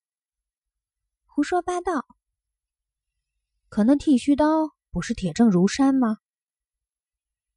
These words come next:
？”“确实是男人的，可没有一起同居。”“那么是经常来住住的了？”“是你喜欢他。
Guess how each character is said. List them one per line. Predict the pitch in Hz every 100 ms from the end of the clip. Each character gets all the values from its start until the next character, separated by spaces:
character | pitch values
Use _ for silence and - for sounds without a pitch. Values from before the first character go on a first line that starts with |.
| _
？”“确 | - 330
实 | 262 180
是 | 196 311
男 | 214 175
人 | 180 180
的， | 180 - _ _ _
可 | - 294
没 | 285
有 | 427
一 | 349 311
起 | 233
同 | 196 190 196
居。 | - 240 - _ _ _ _ _ _ _ _ _ _ _ _ _ _ -
”“那 | 220 220 208
么 | 196 185 196
是 | - 233
经 | 254
常 | 269 190
来 | 190 156
住 | 175 - 339 302
住 | 240
的 | 214
了 | 202 202 208 _ _ _ _ _ _ _ _ _ _ _ _ _ _ _
？”“是 | - 330
你 | 320 370
喜 | - 165 151
欢 | - 233
他。 | 277 277 277